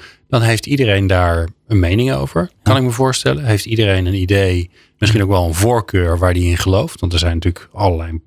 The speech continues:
Speaker 1: theorieën en
Speaker 2: Ja.
Speaker 1: methodieken die je kunt gebruiken. Heb je daar, hoe ga je daar dan mee om?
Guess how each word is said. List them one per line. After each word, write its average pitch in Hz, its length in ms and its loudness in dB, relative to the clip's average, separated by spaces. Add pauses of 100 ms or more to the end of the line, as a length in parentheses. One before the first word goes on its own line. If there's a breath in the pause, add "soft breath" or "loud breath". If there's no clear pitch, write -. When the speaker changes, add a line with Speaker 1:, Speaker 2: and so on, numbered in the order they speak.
Speaker 1:
theorieën 85 640 -2
en 80 280 -12
Speaker 2:
Ja. 117 220 0
Speaker 1:
methodieken 90 480 0
die 127 100 0
je 120 60 -2
kunt 123 200 -2
gebruiken. 113 560 0 (440 soft breath)
Heb 147 160 -2
je 139 60 2
daar, 143 500 0 (300)
hoe - 160 -6
ga 165 100 0
je 160 140 0
daar 151 220 0
dan 110 140 2
mee 85 180 0
om? 160 240 -2